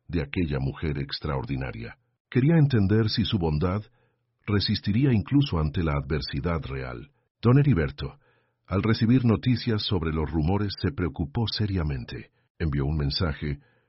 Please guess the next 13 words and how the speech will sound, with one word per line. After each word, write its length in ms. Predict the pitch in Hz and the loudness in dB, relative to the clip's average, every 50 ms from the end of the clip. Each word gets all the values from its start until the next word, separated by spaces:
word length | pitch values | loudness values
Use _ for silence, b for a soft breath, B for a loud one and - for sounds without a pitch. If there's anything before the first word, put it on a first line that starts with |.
| b b - | b b -2
preguntando 520 | 113 110 104 117 110 - 143 160 151 151 | 0 2 4 2 2 4 2 2 2 0
si 140 | 143 - 117 | 0 0 0
Anselmo 560 | 98 90 - - 135 123 104 87 85 90 90 | 0 2 2 2 2 2 4 4 2 2 2
necesitaba 580 | 92 87 - 104 - 104 - 123 123 117 113 98 | 0 0 0 -2 -4 -4 -2 -2 0 0 0 0
regresar 600 | - 92 76 82 78 73 - - 110 101 92 78 | 0 -2 -2 -2 -2 -2 -2 0 0 0 0 0
antes 340 | 73 76 73 - 76 69 69 | 0 -2 -2 -2 -4 -4 -4
de 100 | 80 71 | -4 -6
tiempo. 500 | - - 65 60 60 - 62 60 - _ _ _ _ _ _ - | -4 -6 -6 -6 -8 -10 -12 -12 -14 _ _ _ _ _ _ 0
Anselmo 440 | 104 107 104 - 160 156 147 139 120 | 0 2 2 4 4 4 4 4 4
respondió 560 | 117 110 - - 101 87 80 85 95 92 - | 2 0 0 0 0 0 2 2 2 2 2
que 120 | - 101 | 0 0
aún 200 | 80 85 85 71 | 2 2 2 0
no, 240 | 62 58 57 - | 0 -2 -6 -8